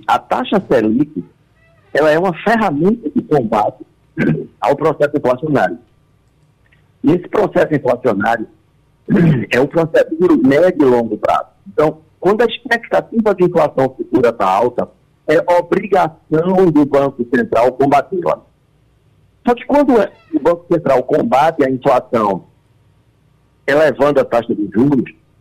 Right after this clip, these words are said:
a gente tem aí um efeito secundário, que é reduzir a dinâmica da economia. A gente impacta em investimento, e com isso a gente impacta em emprego, geração de renda,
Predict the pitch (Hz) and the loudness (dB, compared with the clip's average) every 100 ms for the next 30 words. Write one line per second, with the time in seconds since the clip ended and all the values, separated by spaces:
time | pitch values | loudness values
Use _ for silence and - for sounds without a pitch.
0 | _ _ _ - 160 170 190 196 - 160 | _ _ _ -2 0 0 0 -2 0 2
1 | 160 139 143 - 165 220 214 - 175 180 | 2 2 0 2 4 4 2 0 0 2
2 | - 165 - - 170 180 127 131 131 165 | 0 -2 0 0 0 2 2 4 2 0
3 | - _ _ _ - 180 175 - - 175 | -6 _ _ _ 0 2 2 -2 -4 -2
4 | 214 208 190 - 156 180 185 165 147 156 | -2 0 -2 0 0 0 0 0 2 4
5 | 165 170 165 - 170 170 180 185 180 143 | 2 2 2 2 0 0 0 2 2 2
6 | 135 131 - _ _ - 139 143 143 156 | 2 0 -8 _ _ -4 -2 0 -2 0
7 | 156 143 135 120 - 127 117 110 - - | -2 0 -2 -2 -2 0 2 0 -2 0
8 | 170 151 147 143 - _ 131 - 160 139 | 2 2 0 -6 -8 _ -8 -2 0 0
9 | 131 117 123 113 117 120 120 107 - - | -2 -2 -2 -2 -2 -2 0 -2 -2 -2
10 | 135 147 139 139 135 - 123 - - 117 | -2 -2 -2 0 0 0 -2 -2 -2 0
11 | 110 113 123 123 131 123 120 120 120 120 | 0 -2 -2 0 0 0 0 0 0 -2